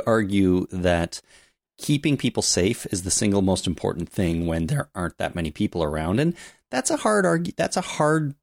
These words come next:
point to argue with, I think, right? That, like, no, we can't do these things even though you want to because it's too dangerous. If we lose too many people, there is no community anymore,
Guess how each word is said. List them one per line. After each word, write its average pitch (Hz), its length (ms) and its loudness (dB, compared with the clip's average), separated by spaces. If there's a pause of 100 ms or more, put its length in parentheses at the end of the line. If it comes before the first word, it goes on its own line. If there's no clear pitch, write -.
(400)
point 131 320 0
to 120 100 -6
argue 107 360 2
with, 67 320 -6
I 82 120 -8
think, - 380 -8
right? 101 300 0
That, 101 140 -4
like, 104 300 0 (280)
no, 160 160 2
we 110 140 4
can't 135 300 -2
do 135 160 4
these 120 240 2
things 101 320 0
even 113 280 4
though 110 120 4
you 104 200 0
want 104 480 0
to 87 360 0 (100)
because - 380 -2
it's 123 140 -6
too 165 140 -2
dangerous. 175 520 0
If - 120 -6
we 135 100 6
lose 180 300 4
too 196 100 2
many 170 140 4
people, 139 380 0 (260)
there 139 120 -2
is 143 220 4
no 135 180 4
community 123 500 2
anymore, 71 360 -6